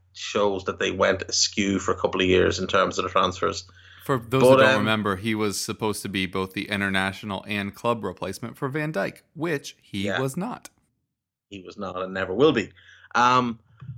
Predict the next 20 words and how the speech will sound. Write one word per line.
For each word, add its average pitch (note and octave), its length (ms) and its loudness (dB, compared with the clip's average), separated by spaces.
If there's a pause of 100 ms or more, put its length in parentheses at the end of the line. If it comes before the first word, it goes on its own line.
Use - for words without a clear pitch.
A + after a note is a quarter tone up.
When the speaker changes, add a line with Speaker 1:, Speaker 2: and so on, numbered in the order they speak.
(140)
Speaker 1:
all G#3 300 6
in E3+ 80 2
all, C3+ 440 4
I B2 100 -2
think B2 420 -4
it's - 160 -12
a A2 60 -8
decent A#2+ 640 -6
window. A2+ 500 4
I A2 100 0
think, D#3+ 600 0 (1400)
I C3 100 0
think E3+ 420 -2
they've C3+ 260 0
done B2 280 2
well, A2+ 180 4
but G#2+ 100 -2
again, B2 380 0
I A2 80 -4
just, C3+ 320 -2